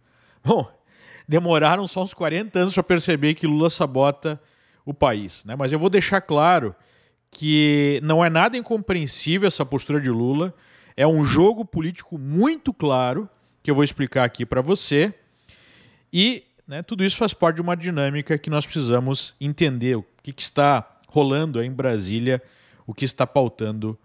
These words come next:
o Brasil. Mas, em primeiro lugar, é preciso lembrar do papel da Folha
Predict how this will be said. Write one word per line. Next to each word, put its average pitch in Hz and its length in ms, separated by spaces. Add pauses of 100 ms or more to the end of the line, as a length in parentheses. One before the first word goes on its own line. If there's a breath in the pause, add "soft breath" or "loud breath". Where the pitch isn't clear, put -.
(200)
o 101 60
Brasil. 98 480 (680 soft breath)
Mas, 143 160
em 226 80
primeiro 277 360
lugar, 147 680
é 127 80
preciso 202 420
lembrar 151 840 (120)
do 233 100
papel 190 320
da 214 100
Folha 175 460